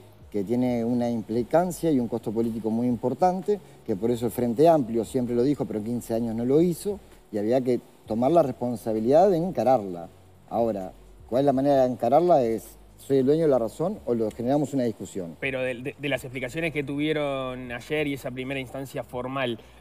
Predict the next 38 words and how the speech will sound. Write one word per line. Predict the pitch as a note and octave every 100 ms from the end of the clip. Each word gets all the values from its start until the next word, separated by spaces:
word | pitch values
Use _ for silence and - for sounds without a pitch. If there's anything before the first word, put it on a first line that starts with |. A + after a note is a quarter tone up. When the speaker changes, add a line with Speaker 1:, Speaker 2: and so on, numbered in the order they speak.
| -
Speaker 2:
eh, | A#2+ A#2+ A#2 A2+ G#2+ -
¿entienden | B2+ B2 D3+ D#3 C#3+
que | A#2 C3+
hay | C#3+ G#3
espacio | F3+ - F#3+ F#3 G#3 G#3
o | - C#3+
que | C#3 B2+
no | C#3 D#3
hay | D#3+ C#3
espacio | - D3+ C#3+ - D#3
para | C3+ C#3 C#3
que | B2+
eventualmente | A#2+ A#2+ C3+ C3+ C#3+ C#3+ C#3
el |
proyecto | A#2 A2+ C3 C3
que | A#2+
salió | A#2 B2+
aprobado | B2 B2 B2+ B2+
en |
el | A#2
Senado | - A#2+ C3 C3+
tenga | C3+ B2+
alguna | B2 B2+
modificación | A#2+ A#2 A2 A2 A2 B2+ A#2+
en |
línea | A#2 B2
con | A2 A2
lo |
que | G#2+
plantea | G#2 G#2+ A2+ G#2+
Cabildo | G#2 G#2
Abierto? | G2+ F2+ - - - - _
Speaker 1:
Bueno, | D3 D3 G2+ - - - - - - - - - - - - -
yo | A3
creo | A#3 A3+
que |
hay | C#3+ G#2+
espacio. | - D#2+ -